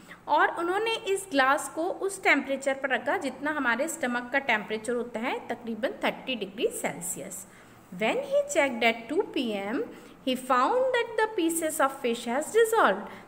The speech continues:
जब उन्होंने दो बजे दोपहर को इसको देखा तो उन्होंने देखा कि फिश जो थी वो पूरी तरह से घुल चुके थे, फिश के टुकड़े पूरी तरह से dissolve हो चुके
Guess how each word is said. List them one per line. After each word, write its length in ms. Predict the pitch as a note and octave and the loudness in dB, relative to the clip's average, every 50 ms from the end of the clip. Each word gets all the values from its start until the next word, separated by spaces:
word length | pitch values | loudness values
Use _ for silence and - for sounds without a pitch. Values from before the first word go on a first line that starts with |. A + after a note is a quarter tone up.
| - - - | -16 -6 0
जब 240 | B3+ B3+ D4+ - A#4+ | 2 4 4 4 2
उन्होंने 640 | A#4 G4 F4+ E4+ D4 C#4 C4 B3+ B3 C4+ F4 A4 - - - - - - - - - - - | -2 -2 0 0 0 2 2 2 2 2 0 -2 -6 -12 -16 -18 -20 -20 -20 -20 -16 -12 -8
दो 420 | C#4+ A#3 A#3 A3 G#3+ C#4 D#4 F#4 G#4 | -8 -6 -2 0 2 4 4 4 6
बजे 320 | F4 D#4 C4+ - A#3 A#3+ | 6 6 6 6 6 4
दोपहर 460 | A3+ A3+ A3 G#3+ - A3+ A#3 B3 B3+ B3+ | 4 2 0 0 2 2 2 4 2 2
को 280 | B3+ - A3 A#3+ - - | 0 0 0 2 2 2
इसको 360 | - C4 C4 - - C#4 C4 | 0 -2 -6 -4 -2 0 0
देखा 640 | A#3+ G3+ G#3 G3 G3 G3 - A3 A#3 B3+ D#4 - - - - - - | 2 4 2 2 2 0 0 2 4 4 4 2 -2 -8 -14 -12 -6
तो 60 | - | -4
उन्होंने 320 | C#4 B3+ B3 A#3+ B3 C#4+ D#4 | -2 0 0 0 0 0 2
देखा 320 | C#4+ B3 - - C4+ C4+ | 0 0 0 0 0 0
कि 180 | E4 - - G#4 | 0 0 -2 -2
फिश 460 | - - - - D4+ E4 E4 - - - | -2 -4 -4 -4 -2 -2 -2 -4 -4 -2
जो 200 | B3 G#3+ G#3+ A3 C4 | -2 -2 -2 -4 -6
थी 60 | C#4+ | -6
वो 140 | - G4+ G4+ | -6 -6 -6
पूरी 280 | G4+ - A#3+ G#3+ G#3 | -6 -6 -6 -6 -6
तरह 260 | G#3 G#3 G#3+ G3+ G3+ | -4 -4 -4 -4 -4
से 220 | G3+ - - G4+ A4+ | -4 -2 -2 -2 -2
घुल 300 | G#4+ D4+ F4 G#4+ A#4 A4 | 0 4 6 8 8 8
चुके 360 | A4 A4+ G#4+ - G#4 G4+ - | 6 4 2 2 0 -2 0
थे, 80 | F#4+ F#4 | -2 -2
फिश 220 | F4 F4+ E4 - | -2 -4 -4 -4
के 140 | - - D4+ | -6 -6 -6
टुकड़े 300 | B3+ C4 B3 A3+ A3 A3 | -6 -6 -6 -4 -4 -4
पूरी 300 | A3 - A#3 B3 C4 B3+ | -4 -4 -4 -6 -4 -6
तरह 240 | B3+ B3+ A#3 A#3 A#3 | -6 -4 -2 -2 -2
से 300 | A#3 - G4+ B4+ D#5 - - - - - | -2 0 0 0 0 0 -4 -12 -10 -2
dissolve 420 | C#4 E4 F4+ E4+ G#4+ G#4 G4 G4+ G4 | 0 0 2 4 6 6 6 6 6
हो 160 | F4 F4 C#4+ | 4 4 4
चुके 360 | C4 - A#3 G#3+ - F3+ F3 | 4 2 -2 -6 -4 -6 -6